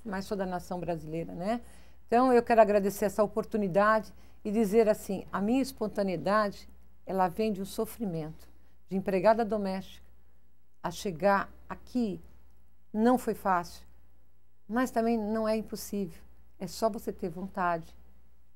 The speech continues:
você realmente querer um Brasil melhor, querer morar numa cidade melhor, querer melhor pros seus filhos. Isso aí é o, é o suficiente pra gente ir pra luta, todo dia levantar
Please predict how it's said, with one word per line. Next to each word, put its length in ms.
você 240
realmente 520
querer 360
um 260
Brasil 380
melhor, 480
querer 300
morar 240
numa 200
cidade 360
melhor, 540
querer 220
melhor 300
pros 120
seus 220
filhos. 500
Isso 240
aí 320
é 160
o, 200
é 120
o 40
suficiente 840
pra 140
gente 240
ir 40
pra 160
luta, 540
todo 200
dia 220
levantar 640